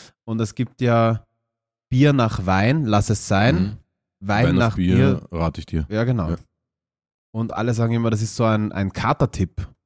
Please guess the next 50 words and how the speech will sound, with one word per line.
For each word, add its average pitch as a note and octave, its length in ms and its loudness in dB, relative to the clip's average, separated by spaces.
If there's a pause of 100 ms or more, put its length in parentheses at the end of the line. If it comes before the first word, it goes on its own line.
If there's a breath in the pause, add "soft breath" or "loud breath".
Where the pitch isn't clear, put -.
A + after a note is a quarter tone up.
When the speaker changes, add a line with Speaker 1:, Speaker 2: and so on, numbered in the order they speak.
(480)
Speaker 1:
Oder G2+ 200 0
halt, G2 120 4
Speaker 2:
Ja. C3 40 0
Speaker 1:
da A2+ 100 2
geht's G#2+ 220 0
um G#2+ 100 2
die G2+ 120 0
Filtration A2+ 680 2
oder G#2+ 120 4
irgend F2 160 0
sowas. D#2+ 360 -8 (100)
Speaker 2:
Ja, F2+ 80 -6 (120)
Mischen G2+ 280 -2
ist G#2+ 120 2
grundsätzlich G#2 380 0
ja F2 100 0
nicht F2 300 -2 (100)
so D#2+ 300 0
schlau. C2+ 360 -6 (100)
Speaker 1:
Ja, G#2 220 0
aber G#2+ 180 0
da G2+ 120 -2
geht's G2+ 180 -4
um G#2 60 -2
was G2+ 100 -2
ganz F#2 160 2
anderes. G2+ 340 -2
Und - 200 -8
zwar F#2+ 400 -2 (680)
Wein B2+ 560 2 (160)
nach A2+ 380 -2
Bier. G#2+ 420 2 (120)
Wenn G#2 140 -4
du G#2 60 -2
Speaker 2:
Mhm. D2+ 40 -6
Speaker 1:
vorher A2 200 0
Bier C3 240 0
trinkst A#2+ 220 -2
und G#2 100 -4
dann G2+ 160 -4
Wein, G2 280 0 (140)
Speaker 2:
Mhm. E2+ 180 -6
Speaker 1:
heißt A2+ 240 0
das, G#2 80 -2
dass G#2+ 120 -2
du G#2+ 80 -2
einen G2+ 120 -2
gesellschaftlichen G2 640 -2
Aufstieg G#2+ 420 -2
hast. E2+ 280 -10